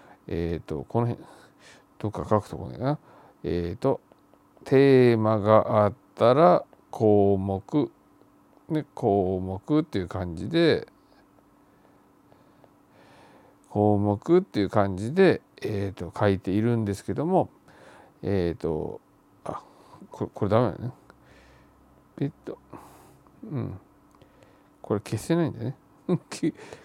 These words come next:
すの大変なんだね。これ、これ、こうやって、こうやって。こうやって消すのが大変。<laughs> で、こういう感じで、うん。ね、あの、書いていくことが多いですね。で、で、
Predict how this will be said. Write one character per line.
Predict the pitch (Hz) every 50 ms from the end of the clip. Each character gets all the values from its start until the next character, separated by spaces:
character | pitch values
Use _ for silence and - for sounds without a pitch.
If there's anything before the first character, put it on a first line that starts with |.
| _ _ _ _ - - -
す | - -
の | 220 175
大 | - 131 135 135
変 | 123
な | 104
ん | 90 90
だ | 101
ね。 | 123 -
こ | -
れ、 | - - - _
こ | -
れ、 | - 65
こ | - -
う | 82
や |
っ | -
て、 | - -
こ | - -
う | -
や |
っ | -
て。 | - - _ - - - _ _ _ _ _ _ _ _ _ _ _ _ _ _ -
こ | -
う | 95
や | 78
っ | -
て | -
消 | - - 131
す | - -
の | 147 107
が | - -
大 | - - 110 113
変。 | - - 160 156
<laughs> | - - 180 - - _ _ _ _ _ _ _ _ _ - - - - _ _ _ -
で、 | 156
こ | - - - 202
う | 214
い | 214
う | 214
感 | - 202 185 180 175
じ | 165 160
で、 | 160 151 - - - - - - _ _ _ _ _ -
う | 127
ん。 | 120 110 107 113 - _ _ _ _ - _ - - - - - - - _ _ _ -
ね、 | 151 147 - _ _ _
あ | - 110 113 117 117 113
の、 | 110 107 104 101 -
書 | 120 110
い | 107 101 101
て | - - 95
い | 85 90 -
く | - - 127
こ | - 135 135
と | - 220 214
が | 196 - - - -
多 | - 110 104 98 92
い | 82 - - - _ _ _
で | - 131 87
す | - - 120
ね。 | 143 156 151 156 _ - - _ _ _ _ _ _ _ -
で、 | 175 175 165 107 - - _ _ _ _ _ _ - - - - - _ _ _ _ _ _ - - - _ _ _ _ _ _ _ _ _ _ _ _ _ _ _ _ _ _ _ _ _ _ _ -
で、 | 180 185 220 226 190 -